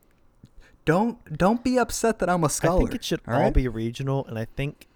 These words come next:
Speaker 2: if you live in Texas, you have to learn Spanish. Because it, if we don't start being, like, practical with our class time, 'cause we're not, um, God, that's just so stupid. I didn't even think
Speaker 1: Why do
Speaker 2: about
Speaker 1: you
Speaker 2: that.
Speaker 1: want the education system to be
Speaker 2: I don't want it to
Speaker 1: totalitarian?
Speaker 2: be total-, I just want it to be good.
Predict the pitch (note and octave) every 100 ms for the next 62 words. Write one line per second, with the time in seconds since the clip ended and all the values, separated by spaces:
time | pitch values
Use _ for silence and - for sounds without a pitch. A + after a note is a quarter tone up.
0 | _ - - C3+ A#2+ A#2 B2 C3 - A#2
1 | - D3+ C3+ B2+ A2 C3+ - - A#2 A2+
2 | G#2+ - G2 - - - - - C3+ D3
3 | C3+ C3+ - _ _ _ - D3+ A3+ C4+
4 | C#4 - G3+ D#3+ D#3 D3 A2 F#2+ - _
5 | - B2 - D3 C3+ G#2+ - A#2 A2 -
6 | D3 C#3+ C#3+ - A#2 G2+ F#2+ F#2 F#2 C3+
7 | E3 - - _ _ _ A#2 A2+ G#2+ G2+
8 | G2+ G2+ G2+ - - - - - _ _
9 | _ _ _ _ _ _ _ _ _ _
10 | - - D#2+ D#2 E2 B2+ D3+ C#3+ - -
11 | C3+ - - D#3+ - F2+ B2+ F3+ F3 C3+
12 | - D#3 E3+ E3 D3+ D#3 C#3+ B2+ B2+ A#2+
13 | - A#2+ A2+ A#2+ G#2+ A2+ - G#2+ - G2
14 | G2+ - G#2 - G#2 G#2 E3 A3 A3 A3+
15 | G3 E3+ D#3+ E3 D3+ D#3+ F#3+ B3 F#3 D#3+
16 | C#3+ A3 F4+ F#2